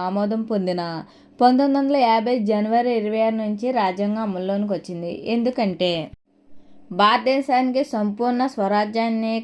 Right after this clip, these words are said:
కాంక్షిస్తూ పంతొమ్మిది వందల ఇరవై తొమ్మిది ముప్పై మధ్యకాలంలో ఉద్యమం ఉధృతంగా సాగింది. దశల వారీగా స్వాతంత్రం ఇస్తామంటూ బ్రిటిష్ ప్రభుత్వం మభ్యపెట్టసాగింది.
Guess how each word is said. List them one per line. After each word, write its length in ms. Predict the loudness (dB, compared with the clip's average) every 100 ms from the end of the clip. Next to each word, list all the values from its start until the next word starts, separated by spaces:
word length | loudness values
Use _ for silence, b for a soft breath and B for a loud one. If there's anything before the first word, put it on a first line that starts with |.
| -2
కాంక్షిస్తూ 920 | -2 0 -2 -4 -2 -4 -4 -2 0 0 -4 B B 2
పంతొమ్మిది 400 | 4 4 0 -2
వందల 200 | 0 0
ఇరవై 320 | 0 0 -2
తొమ్మిది 340 | -2 -2 -2 0 0
ముప్పై 260 | -2 0 0
మధ్యకాలంలో 840 | 0 -4 -4 -2 -2 -2 -4 -2 -2 -4 -12 B B B
ఉద్యమం 440 | -2 2 2 2 2
ఉధృతంగా 540 | 0 0 0 0 -2 -4
సాగింది. 640 | -2 -2 0 -2 -2 -4 -6 B B B _ -6
దశల 340 | -4 -2 0
వారీగా 500 | 2 4 4 2 -2
స్వాతంత్రం 600 | -2 -2 -2 -2 -4 -4 -4
ఇస్తామంటూ 500 | -4 -2 0 -2 -2
బ్రిటిష్ 440 | 0 0 0 -4 -6 -4
ప్రభుత్వం 400 | -2 -2 -2 -2
మభ్యపెట్టసాగింది. 1080 | -2 -4 -2 -4 -2 -4 -2 -4 -4 -4